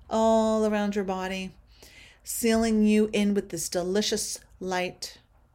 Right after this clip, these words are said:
Feeling really great. And so it is. I hope that was helpful, and I would love to hear about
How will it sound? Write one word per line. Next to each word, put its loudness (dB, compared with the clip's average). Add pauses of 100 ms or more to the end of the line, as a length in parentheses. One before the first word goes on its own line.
(2000)
Feeling -10
really -6
great. -14 (840)
And -8
so -4
it -6
is. -12 (760)
I -6
hope 0
that 2
was 0
helpful, -6
and -4
I 4
would 4
love 6
to -4
hear 2
about 2